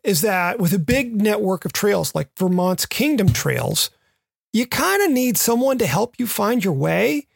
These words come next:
or there's the chance that the sun's gonna go down on you while you're still out there.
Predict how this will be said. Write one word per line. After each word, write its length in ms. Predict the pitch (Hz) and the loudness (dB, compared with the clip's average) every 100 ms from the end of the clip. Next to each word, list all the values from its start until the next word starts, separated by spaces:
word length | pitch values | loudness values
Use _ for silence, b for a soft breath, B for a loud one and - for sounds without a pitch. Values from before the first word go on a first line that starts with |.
| _ _ _ - | _ _ _ -2
or 540 | 226 247 247 240 240 | 2 4 2 2 2
there's 280 | 196 226 202 | 2 2 2
the 100 | 202 | -2
chance 340 | - 226 220 - | 0 0 0 -4
that 160 | _ | _
the 100 | 262 | -2
sun's 340 | - 403 392 196 | 0 0 0 0
gonna 220 | 220 170 | 0 2
go 160 | 180 | 0
down 220 | 170 170 170 | 2 0 0
on 160 | 151 | 0
you 140 | 147 165 | 0 0
while 180 | 180 | 0
you're 120 | 196 175 | 2 2
still 320 | - 277 220 | 2 0 0
out 280 | 240 208 - | 0 -2 -2
there. 380 | 71 - - | -2 -2 -4